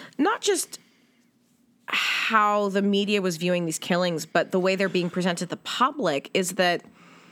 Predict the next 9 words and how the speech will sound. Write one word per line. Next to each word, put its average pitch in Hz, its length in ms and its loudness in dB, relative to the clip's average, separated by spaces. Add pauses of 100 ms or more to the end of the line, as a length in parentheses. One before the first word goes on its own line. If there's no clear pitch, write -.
(240)
these 233 140 0
are 254 60 2
two 285 220 2
women, 226 280 2
two 208 160 0
sex 196 320 0
workers. - 640 -4 (840)
So 226 500 0
if, 226 200 4